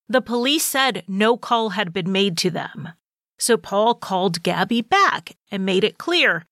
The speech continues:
that he was not asking Gabby to file the report. He was telling him to do it,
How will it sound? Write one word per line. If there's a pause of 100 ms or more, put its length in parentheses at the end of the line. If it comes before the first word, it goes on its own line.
(160)
that
he
was
not (100)
asking (120)
Gabby
to
file
the
report. (280)
He
was
telling
him
to
do
it,